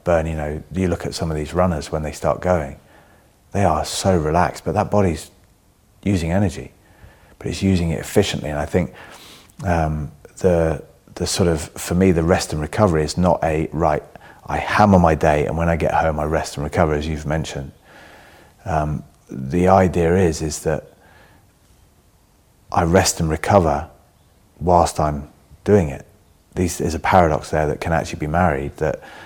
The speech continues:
actually I'm present and I'm accepting, and I might have to run, and I might have to get, and I might lift weights, but I'm doing it and I'm fully present. And that's the, the power of it, the, the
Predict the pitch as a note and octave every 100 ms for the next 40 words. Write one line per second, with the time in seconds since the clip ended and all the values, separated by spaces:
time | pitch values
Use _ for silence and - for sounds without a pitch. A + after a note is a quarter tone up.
0 | - - F2 - D#2+ D2+ - E2 - -
1 | F2+ E2 - D#2+ D2+ - - F#2 - -
2 | D2 C#2 - - - F#2 F#2 F2+ G2+ F2+
3 | - - D2+ D#2 D2 C#2+ - - E2 F2
4 | F#2 A#1+ - - - E2 F#2 - D#2+ -
5 | D#2 D2 - - D#2+ E2 G2 F#2 D#2 -
6 | D#2 - F#2 E2 - E2+ - C2 - -
7 | _ - - - - _ - E2+ E2+ F#2+
8 | - - F2 D#2+ D2 - - - - -
9 | - - - F2+ E2 D2 C#2+ - - -
10 | D#2+ D#2 - - D#2 D2+ D2